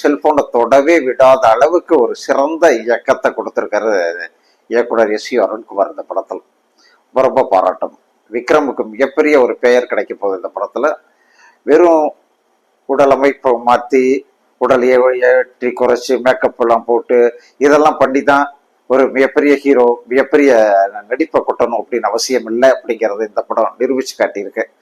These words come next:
அதே விக்ரமுக்கு, அவர் ஏற்கனவே அண்டியன் படத்துலையும் ஐ படத்துலையும் தன்னுடைய உடலை வருத்தி கொண்டு எவ்வளவோ கஷ்டப்பட்டு நடிச்சிருந்தாரு. அந்த படம் அந்த கதையின் பிரம்மாண்டத்துக்காக அது தேவைப்பட்டுச்சு. ஆனா இந்த படம் வில்லேஜ்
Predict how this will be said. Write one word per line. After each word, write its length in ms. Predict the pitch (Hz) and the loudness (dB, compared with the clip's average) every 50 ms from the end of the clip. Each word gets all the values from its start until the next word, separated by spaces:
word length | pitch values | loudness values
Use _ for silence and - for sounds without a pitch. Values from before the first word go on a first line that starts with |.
| _ _ _ _ _ | _ _ _ _ _
அதே 240 | - 110 110 127 123 | -4 0 2 2 2
விக்ரமுக்கு, 560 | 107 117 113 - 123 113 107 104 92 - 95 - _ _ _ _ _ _ _ _ _ _ _ _ _ _ _ _ | 2 0 -2 -2 -2 -2 -2 -6 -10 -10 -12 -12 _ _ _ _ _ _ _ _ _ _ _ _ _ _ _ _
அவர் 260 | - 117 123 120 117 | -2 0 2 2 4
ஏற்கனவே 480 | 117 120 123 120 - - 123 123 127 127 | 4 4 2 2 0 0 -2 0 2 4
அண்டியன் 420 | 120 117 117 120 117 120 - - - | 4 2 2 0 -4 -4 -4 -4 -6
படத்துலையும் 480 | 117 - - - 113 117 113 110 120 | -4 -4 -2 -2 0 -2 0 0 0
ஐ 260 | 117 113 113 117 113 - | 0 0 0 0 -2 -6
படத்துலையும் 500 | 123 110 113 - - 110 113 110 117 113 | -6 -6 -6 -4 -4 -4 -4 -4 -4 -6
தன்னுடைய 320 | - 110 104 - 117 110 | -6 -6 -4 -2 -2 -2
உடலை 300 | 107 110 123 123 123 113 | -2 -2 -2 0 0 -2
வருத்தி 380 | 95 110 120 131 - - - 143 | -2 -4 -6 -6 -6 -4 -6 -6
கொண்டு 260 | - 127 123 120 127 | -4 -6 -6 -4 -4
எவ்வளவோ 380 | 113 92 95 123 143 156 196 196 | -4 -4 -2 -2 0 0 0 0
கஷ்டப்பட்டு 540 | - 156 - - 156 123 139 139 - 143 135 | 0 -2 -4 -4 -4 -4 -2 -2 -2 0 -2
நடிச்சிருந்தாரு. 580 | 123 113 - - 120 110 104 101 101 92 - - _ _ _ _ _ _ _ _ _ _ _ _ _ _ _ _ _ - | -2 -2 -4 -8 -10 -10 -8 -6 -6 -6 -8 -10 _ _ _ _ _ _ _ _ _ _ _ _ _ _ _ _ _ -8
அந்த 200 | - 110 110 127 | -6 -2 -2 0
படம் 260 | 113 131 135 143 139 | 0 2 0 0 0
அந்த 400 | 127 113 - 101 98 101 101 - - | -2 -4 -2 -2 0 -2 -2 -4 -2
கதையின் 600 | - 143 139 180 165 131 143 143 156 151 135 - - | -2 0 2 2 0 -2 -4 -8 -8 -10 -8 -4 -2
பிரம்மாண்டத்துக்காக 720 | 127 123 - 151 147 143 127 131 - 131 - 123 120 120 123 | -2 0 2 2 0 2 0 -2 -2 0 0 0 2 2 0
அது 200 | 117 107 104 - | 0 -2 -4 -2
தேவைப்பட்டுச்சு. 640 | 139 131 127 117 104 - 113 - 117 110 - - - - _ _ _ _ _ | 0 0 0 0 -2 -6 -6 -6 -6 -8 -8 -12 -14 -16 _ _ _ _ _
ஆனா 200 | - 113 123 127 | -2 0 0 0
இந்த 300 | 120 117 131 135 170 160 | 0 0 -2 0 0 0
படம் 380 | - - 110 104 104 107 - - _ _ _ _ _ _ _ _ _ _ _ | 2 2 0 0 0 -2 -4 -12 _ _ _ _ _ _ _ _ _ _ _
வில்லேஜ் 300 | - 151 175 190 170 135 | 0 2 4 2 2 2